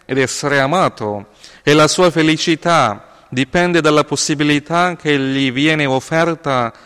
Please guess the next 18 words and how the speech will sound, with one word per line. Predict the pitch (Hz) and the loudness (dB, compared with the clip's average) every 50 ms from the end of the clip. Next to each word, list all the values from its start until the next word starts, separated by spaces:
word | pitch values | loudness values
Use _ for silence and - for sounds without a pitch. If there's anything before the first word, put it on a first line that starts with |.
| - - | -20 -10
di | - 127 131 | -4 -2 0
attingere | 127 123 - - - 151 165 160 143 123 117 117 113 113 107 107 104 | 0 0 -2 -4 -6 -4 -4 -4 -4 -4 -4 -4 -2 -2 -2 -4 -4
all'amore. | 110 110 110 110 110 113 123 135 131 110 104 107 104 98 98 - _ _ _ _ _ _ _ _ _ _ _ _ _ _ _ - _ _ - | -4 -4 -4 -4 -4 -4 -4 -6 -6 -6 -8 -8 -10 -12 -14 -18 _ _ _ _ _ _ _ _ _ _ _ _ _ _ _ -20 _ _ -4
Oggi | 131 135 147 151 143 120 139 135 127 | 0 2 2 2 0 0 -4 -4 -4
si | 120 - 127 113 | -4 -6 -8 -6
parla | - 127 127 131 123 123 123 120 120 117 117 117 | -4 -2 -2 0 0 0 0 0 0 0 -2 -6
sovente | 113 - - - - - 131 135 135 123 135 143 151 156 151 135 - _ - 117 110 104 107 | -6 -8 -8 -8 -6 -6 -4 -4 -4 -2 -2 -4 -4 -6 -10 -12 -14 _ -8 -8 -8 -6 -6
di | 107 110 | -6 -8
amore. | 104 104 101 101 101 101 101 101 98 - _ _ _ - - - - - - - - - _ _ | -8 -8 -8 -10 -10 -10 -12 -12 -14 -16 _ _ _ -20 -20 -20 -20 -20 -20 -20 -20 -20 _ _
Questa | - 175 175 - - 175 151 | -2 0 0 2 2 0 0
parola | - 147 143 165 170 151 131 117 107 110 - - | 0 0 0 2 2 2 2 0 0 -4 -8 -6
è | 135 131 | -4 -2
usata | 127 131 - - 151 143 - - 135 | -2 -2 -2 0 -2 0 0 -2 -6
con | - 139 135 139 | -4 -4 -4 -2
molteplici | 139 139 139 127 - - 202 196 - 147 135 127 - 135 | -2 -2 -4 -4 -6 -8 -8 -8 -6 -6 -8 -6 -6 -10
significati: | 117 - 131 123 123 117 110 - 117 104 - - 107 101 101 - - 107 104 | -10 -8 -8 -8 -6 -8 -8 -8 -10 -10 -8 -8 -10 -10 -10 -12 -12 -12 -8
l'amore | 107 110 113 110 120 127 131 131 131 131 | -6 -6 -4 -4 -2 -2 -2 0 0 0
di | 123 123 | -2 -2